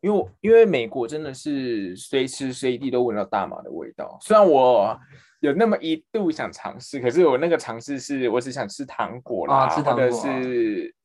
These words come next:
Speaker 1: 蛋糕之类，
Speaker 2: 就
Speaker 1: 我觉得就是一个文化体验。
Speaker 2: <laughs>
Speaker 1: 可是我到现在呢，还没有试过。
Speaker 2: 啊，还没有机会，是不是？
Speaker 1: 对，先让我家人安心，我还没有试过。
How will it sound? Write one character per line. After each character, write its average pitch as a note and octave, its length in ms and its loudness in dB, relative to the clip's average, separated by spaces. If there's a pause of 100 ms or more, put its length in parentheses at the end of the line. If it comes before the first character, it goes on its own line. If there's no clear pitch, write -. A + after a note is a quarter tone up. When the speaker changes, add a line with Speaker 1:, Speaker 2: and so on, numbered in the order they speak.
(120)
Speaker 1:
蛋 C#3+ 260 -2
糕 C3 220 0
之 B2+ 160 -16
类， B2+ 80 -12
Speaker 2:
就 B2+ 60 -4
Speaker 1:
我 A#2+ 40 0
觉 G3 60 2
得 F#3 80 0
就 C#3+ 80 -12
是 F3+ 160 -2
一 F#3 60 -2
个 E3+ 100 2
文 C3 180 -2
化 D3+ 220 2
体 - 240 -16
验。 B2 260 -4
Speaker 2:
<laughs> - 960 -2
Speaker 1:
可 E3 100 2
是 G#3+ 140 4
我 G3 100 6
到 F3 160 4
现 E3+ 220 -4
在 E3 200 2
呢， C3+ 280 -4
还 B2 120 -10
没 C3 100 -10
有 B2 100 -6
试 A2 260 -12
过。 E2 340 -10
Speaker 2:
啊， B2+ 140 -6
还 C3 140 0
没 D3 80 -2
有 C#3+ 80 2
机 B2+ 180 -6
会， B2+ 140 0
是 A2+ 60 -2
不 A2 80 -8
是？ G#2+ 40 -10
Speaker 1:
对， C#3 180 0
先 E3 140 -4
让 E3 140 4
我 B2+ 40 2
家 B2 160 -2
人 A#2+ 80 -2
安 A2+ 160 -10
心， A#2 200 -12
我 A2+ 100 -4
还 A2 140 -8
没 B2 100 -10
有 A2 80 -8
试 - 200 -18
过。 G#2 220 -4